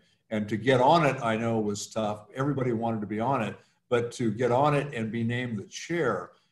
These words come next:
uh, is pretty remarkable. So congratulations to you on that. Tell, tell us about s-,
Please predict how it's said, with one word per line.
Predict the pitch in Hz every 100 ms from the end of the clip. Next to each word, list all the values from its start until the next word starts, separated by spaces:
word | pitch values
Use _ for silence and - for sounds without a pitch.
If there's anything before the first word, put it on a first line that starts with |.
| _
uh, | 110
is | 113 120 113
pretty | - 135
remarkable. | 120 104 101 110 113 - 95 92
So | 90 113 101 98 - _ -
congratulations | 104 113 113 - 117 110 107 - 101 -
to | 110
you | 104
on | 95 104
that. | 120 113 - _ _
Tell, | 180 175 - - -
tell | 208
us | 208
about | 208 185 180
s-, | - -